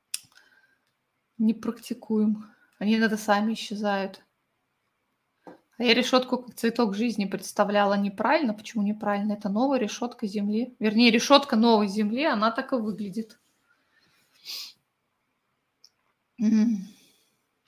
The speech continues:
А как понять, почему не проходит вниз энергия и переполняется голова?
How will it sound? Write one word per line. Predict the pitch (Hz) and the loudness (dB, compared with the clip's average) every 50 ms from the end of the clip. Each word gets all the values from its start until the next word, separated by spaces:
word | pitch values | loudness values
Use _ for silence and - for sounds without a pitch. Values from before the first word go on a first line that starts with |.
| - - | -8 -6
А | - | -6
как | - - 240 240 240 - | 2 4 2 2 4 2
понять, | 233 226 226 226 220 226 - | 2 4 4 2 0 0 -6
почему | - 214 - - 214 220 233 | -8 -8 -4 0 2 2 2
не | 220 214 | 2 2
проходит | 220 233 208 196 - - 233 220 220 220 | 0 -4 -6 -6 -4 0 2 2 2 0
вниз | - - 208 214 214 214 214 - | 0 0 2 2 2 2 0 -2
энергия | 208 202 220 247 294 320 240 226 | -2 0 2 2 2 2 2 0
и | 220 | 0
переполняется | 208 214 214 202 - 196 196 196 202 214 220 214 208 208 - 202 | 0 0 -4 -4 -4 -4 -4 0 2 2 2 2 2 0 -6 -10
голова? | 180 180 196 196 202 202 202 202 190 185 208 220 - | -8 -6 -2 -2 0 0 0 0 -2 -2 -4 -6 -10